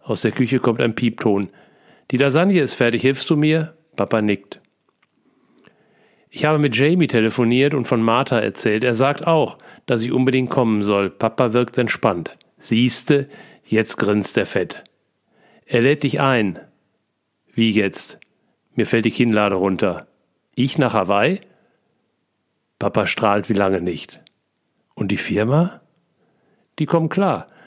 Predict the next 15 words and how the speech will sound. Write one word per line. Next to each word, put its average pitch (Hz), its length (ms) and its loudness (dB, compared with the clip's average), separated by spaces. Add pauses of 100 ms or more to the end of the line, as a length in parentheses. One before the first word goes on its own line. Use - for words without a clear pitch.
(100)
Der 113 100 2
Workshop 165 400 0
geht 151 160 0
über 123 160 2
eine 113 200 2
Woche. 156 300 0 (260)
Du 151 120 2
kannst 135 260 0
entscheiden, 127 480 0
ob 117 140 -2
du 113 80 2
mitmachst. 139 580 0
Nachmittags 117 380 0
ist 95 100 -4
frei 143 360 0